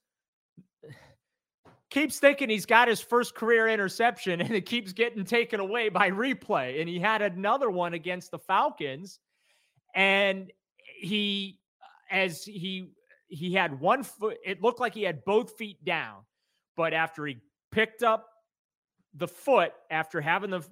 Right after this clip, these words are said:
the first foot down, when he lifted the second, the ball moved in his hand. So they said he hadn't established possession yet.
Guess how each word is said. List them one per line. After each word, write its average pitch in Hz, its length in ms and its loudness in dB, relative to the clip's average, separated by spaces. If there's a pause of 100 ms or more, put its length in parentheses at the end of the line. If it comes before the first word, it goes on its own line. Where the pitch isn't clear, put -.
the 156 140 -4
first 214 340 -2
foot 214 340 -2
down, 202 480 0
when 165 140 -2
he 160 100 -4
lifted 190 300 -6
the 202 80 -8
second, 214 360 -4
the 160 80 2
ball 190 420 4
moved 196 320 0
in 202 100 2
his 196 160 -8
hand. 202 340 -4
So 175 180 -8
they 160 160 -6
said 175 280 -4
he 151 220 -6
hadn't 180 380 0
established 180 600 -4 (100)
possession 156 600 -8
yet. 120 320 -8